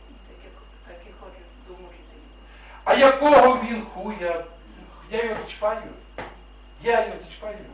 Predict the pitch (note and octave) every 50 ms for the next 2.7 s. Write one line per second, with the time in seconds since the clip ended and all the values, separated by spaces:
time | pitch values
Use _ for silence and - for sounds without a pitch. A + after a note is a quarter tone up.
0 | - - - - - - - F#3 F3+ - - - - - - - - - - -
1 | - - - - - - D3+ F#3+ A#3 A#3+ F#3+ F#3 - - F#3+ F3 E3 D#3 - -
2 | - - - A#3 A3 A3 G3+ G3+ - - - - - -